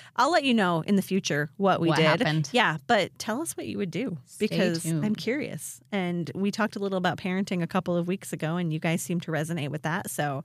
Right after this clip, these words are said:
Speaker 2: <laughs>
Speaker 1: tell us how you would handle this parenting
Speaker 2: So,
Speaker 1: situation.
Speaker 2: instead of a question of the week from now on, we're gonna do parenting conundrum of the week.
Speaker 1: Parenting
Speaker 2: <laughs>
Speaker 1: conundrum of the week.
Speaker 2: Brought to you by Aaron and Katie.
Speaker 1: <sighs>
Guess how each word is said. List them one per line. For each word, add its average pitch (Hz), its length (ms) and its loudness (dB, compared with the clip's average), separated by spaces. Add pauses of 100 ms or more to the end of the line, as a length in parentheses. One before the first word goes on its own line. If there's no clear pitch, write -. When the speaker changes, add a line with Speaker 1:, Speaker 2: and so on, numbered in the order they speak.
Speaker 2:
<laughs> 196 1120 2
Speaker 1:
tell 247 220 4
us 427 160 2
how 311 100 2
you 311 180 8
would 247 120 2
handle 294 320 4
this 214 160 2
parenting 320 440 4
Speaker 2:
So, - 100 4
Speaker 1:
situation. 226 600 0
Speaker 2:
instead 190 320 4
of 190 140 2
a 175 40 -4
question 185 380 0
of 175 60 2
the 165 100 2
week 156 220 0
from 165 140 -2
now 143 160 2
on, 147 140 -2
we're 147 100 0
gonna 156 120 2
do 156 160 -2
parenting 240 640 4
conundrum 196 480 4
of 175 100 2
the 170 80 4
week. 151 220 0
Speaker 1:
Parenting 302 720 4
Speaker 2:
<laughs> - 0 -
Speaker 1:
conundrum 262 520 4
of 208 180 -2
the 214 100 -2
week. 160 220 -4
Speaker 2:
Brought 214 220 0
to 214 120 -6
you 190 80 -2
by 175 220 -4
Aaron 165 240 -2
and 165 80 -2
Katie. 165 340 -10
Speaker 1:
<sighs> 185 1300 -2